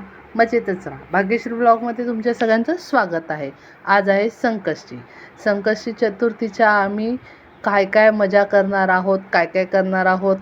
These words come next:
कशी पूजा करणार आहोत, आज आम्ही बनवणार आहोत मोदक, उकडीचे मोदक. आणि उकडीचे मोदक करताना मा-, मी आणि आरू आमची मस्ती, मजा सगळं तुमच्यासोबत शेअर करणार आहोत. त्याच्यानंतर आम्ही आज पूजा कशी करणार आहोत,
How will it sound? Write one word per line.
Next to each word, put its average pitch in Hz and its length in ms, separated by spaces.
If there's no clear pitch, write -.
कशी 190 240
पूजा 196 320
करणार 190 420
आहोत, 185 340
आज 180 240
आम्ही 180 200
बनवणार 170 400
आहोत 143 180
मोदक, 220 460
उकडीचे 226 480
मोदक. 214 340
आणि 156 380
उकडीचे 190 320
मोदक 190 400
करताना 185 560
मा-, 165 360
मी 196 180
आणि 190 300
आरू 175 360
आमची 185 320
मस्ती, 190 500
मजा 190 480
सगळं 202 160
तुमच्यासोबत 196 560
शेअर 190 300
करणार 180 380
आहोत. 180 320
त्याच्यानंतर 180 520
आम्ही 180 260
आज 185 200
पूजा 196 340
कशी 247 260
करणार 214 340
आहोत, 202 240